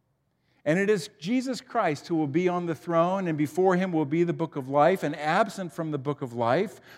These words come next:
will be those who have been hardened rebels toward God and Jesus, who have lived a life saying, "No, thank you, no, thank you, no, thank you." This will be what's called the second resurrection.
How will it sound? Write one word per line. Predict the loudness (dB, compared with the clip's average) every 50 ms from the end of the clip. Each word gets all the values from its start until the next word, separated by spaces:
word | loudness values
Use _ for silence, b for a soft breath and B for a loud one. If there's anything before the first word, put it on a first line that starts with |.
| B B
will | 2 4
be | 4 4 2 2
those | 4 6 6 6 6 4 2 0
who | -2 -2
have | 0 0
been | 0 -2 -2 -4
hardened | -6 -10 -10 -6 -4 0 0 0 0 0 -2 -4 -4 -4 0
rebels | 2 4 4 4 4 0 -4 -4 -6
toward | -8 -10 -6 -4 -2 -2 -2 -2 0
God | 2 2 4 4 4 2 2 0 -2 -6 B B B B B
and | B -2 0 0
Jesus, | 0 0 0 0 0 -2 -4 -10 -14 -16 -18 -20 -20 _ _ _ _ _ _ _ _ _ _ _ _ _ _ _
who | -2 -2
have | -2 0
lived | 0 2 2 2 2 0
a | 0
life | 0 2 4 4 4 2 0
saying, | -2 -4 -4 -2 -2 -2
"No, | 0 0 0 0
thank | 0 0 -2 -2 -2 -2 -6
you, | -8 -6
no, | -2 0 0 0 0
thank | -2 -4 -6 -6 -8 -10 -10
you, | -8 -6
no, | -4 -4 -4
thank | -4 -4 -6 -8 -8 -8 -10 -16
you." | -18 -18 -20 _ _ _ _ _ _ _ _ _ _ _ _ _ _ _ _ _ _ _ _ _ _ _ _ _ _ _ _ _ _ 0
This | 0 2 2 2
will | 0 0
be | 0 0 0
what's | 0 0 0 -2
called | -6 -6 -2 0 0 0 0
the | -2 -4
second | -6 -6 -8 -8 -8 -6 -6 -2
resurrection. | 0 0 0 0 -2 -4 -6 -6 -6 -6 -8 -12 -18 -20 -20